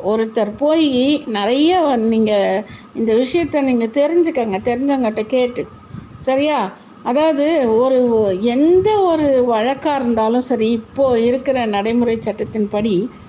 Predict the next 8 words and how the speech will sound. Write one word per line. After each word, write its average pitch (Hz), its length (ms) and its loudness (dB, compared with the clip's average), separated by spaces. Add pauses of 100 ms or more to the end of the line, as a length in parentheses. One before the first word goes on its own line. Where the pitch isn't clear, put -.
(480)
எந்த 330 400 2
ஒரு 285 280 2
வழக்கு 240 500 0 (100)
யார் 262 500 0
கொடுத்தாலும், 226 680 -2 (140)
அது 196 220 -2
WhatsApp-ல 214 680 0
கொடுத்தாலும், 196 600 -2